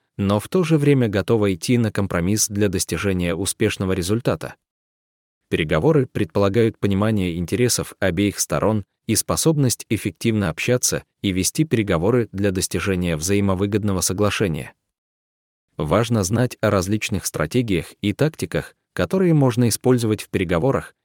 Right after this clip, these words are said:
и уметь их эффективно использовать для достижения успешного результата. Переговорный процесс и структура являются важной частью успешных переговоров.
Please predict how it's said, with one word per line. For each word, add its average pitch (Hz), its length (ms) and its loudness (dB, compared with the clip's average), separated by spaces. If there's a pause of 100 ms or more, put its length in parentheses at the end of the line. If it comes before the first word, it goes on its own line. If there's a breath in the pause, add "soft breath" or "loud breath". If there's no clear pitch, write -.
и 104 100 2
уметь 98 400 0
их - 240 -4
эффективно 113 640 0
использовать 123 560 2
для 104 180 2
достижения 90 680 -2
успешного 98 580 -2
результата. 95 640 -2 (960)
Переговорный 90 580 0
процесс - 600 -2
и 104 100 0
структура 98 580 0 (180)
являются 127 600 0
важной 104 360 2
частью 104 460 0
успешных - 600 -2
переговоров. 104 680 0